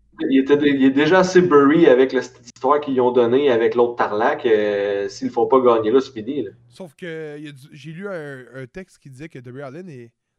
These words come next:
Speaker 2: était ben, ben, ben bon seller. Euh, tu sais, genre, le, le monde l'aime, la télévision. Il aime ça l'écouter, écouter ses combats. Euh, euh, c'est un gars qui vend beaucoup de marchandises, ça se paraît sur le shop aussi. Fait que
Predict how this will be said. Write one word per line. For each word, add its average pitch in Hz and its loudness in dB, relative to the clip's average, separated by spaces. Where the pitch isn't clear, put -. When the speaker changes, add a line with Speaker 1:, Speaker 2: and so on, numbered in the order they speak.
Speaker 2:
était 127 -20
ben, 131 -18
ben, 160 -16
ben 151 -18
bon 180 -20
seller. 143 -20
Euh, 113 -20
tu - -20
sais, 170 -16
genre, 156 -16
le, 143 -16
le 143 -16
monde 175 -14
l'aime, 156 -16
la 127 -18
télévision. 131 -20
Il 135 -18
aime 139 -18
ça 180 -20
l'écouter, 160 -20
écouter 147 -20
ses 135 -20
combats. 127 -20
Euh, 127 -14
euh, 113 -20
c'est - -20
un 127 -20
gars 139 -18
qui 139 -20
vend 139 -18
beaucoup 143 -18
de 165 -18
marchandises, 156 -18
ça - -20
se - -20
paraît 139 -20
sur - -20
le 123 -20
shop 156 -20
aussi. - -20
Fait 123 -20
que - -20